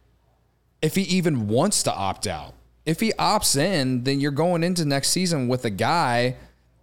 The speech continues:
that has been co-, mostly consistent throughout his tenure with the Cubs and throughout his career. He had a bad month and a bad start in, in London at the end of June.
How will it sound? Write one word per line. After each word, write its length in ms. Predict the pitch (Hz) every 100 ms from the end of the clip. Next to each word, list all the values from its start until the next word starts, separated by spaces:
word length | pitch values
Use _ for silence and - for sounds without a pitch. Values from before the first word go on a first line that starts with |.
| _
that 200 | 131 143
has 320 | 147 143 147 143
been 280 | 131 147
co-, 180 | 147 156 -
mostly 640 | 110 139 135 151 - 170
consistent 580 | 180 160 123 120 147 139
throughout 240 | 127 131
his 160 | 143 -
tenure 240 | 135 139
with 140 | 135 151
the 80 |
Cubs 480 | 165 120 104 139 - - - _ _ _
and 200 | - 139
throughout 220 | 143 147 143
his 120 | 143
career. 500 | - 180 190 110 90
He 160 | - 180
had 240 | 170 165
a 160 | - 143
bad 500 | 123 131 151 156 151 -
month 520 | 120 131 139 87 - - - _ _ _ _ -
and 180 | 127
a 40 | 127
bad 280 | 120 117 110
start 300 | - 107 95
in, 280 | 101 95 - _ _ _
in 140 | 127 110
London 320 | 101 87 95
at 120 | 98
the 100 | 107
end 120 | 95
of 60 | 95
June. 280 | 85 71